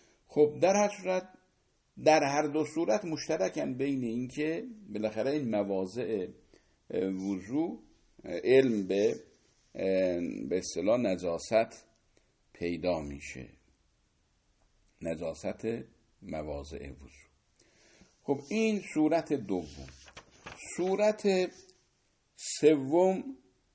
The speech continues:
که مرحوم آقای آخوندم در کفایه بهش تعرض کرده این است که ما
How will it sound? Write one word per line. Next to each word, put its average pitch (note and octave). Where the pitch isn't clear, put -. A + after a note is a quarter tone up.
که B2+
مرحوم A2
آقای G#2+
آخوندم G2+
در F2+
کفایه F2+
بهش F2
تعرض F2+
کرده A#2
این A#2+
است F3
که E3
ما F#3+